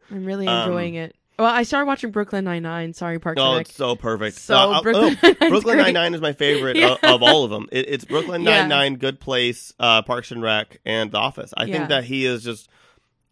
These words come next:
Speaker 2: <sighs> man, uh, what's his name who creates him? Um, I see his face. I'm tr-, oh, no. It's gone.
Speaker 1: Yeah, I don't remember. Um, but I think,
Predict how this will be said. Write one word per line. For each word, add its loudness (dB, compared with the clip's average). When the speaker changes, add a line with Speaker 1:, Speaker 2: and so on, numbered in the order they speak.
Speaker 2:
<sighs> -14
man, -4
uh, 0
what's -8
his -14
name -4
who -8
creates -8
him? -8
Um, -4
I -14
see -6
his -4
face. -4
I'm -8
tr-, -20
oh, -8
no. -6
It's -16
gone. -16
Speaker 1:
Yeah, -6
I -6
don't -6
remember. -6
Um, 2
but 6
I 2
think, -4